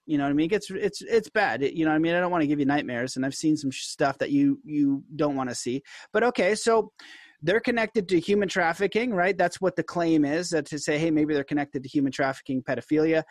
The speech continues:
Um, sure, you know, that's nonsense. Then you look at his art collection.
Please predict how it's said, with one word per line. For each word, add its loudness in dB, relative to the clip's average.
Um, 0
sure, 2
you 2
know, 2
that's 0
nonsense. -2
Then 0
you 0
look 0
at -2
his 0
art -2
collection. -4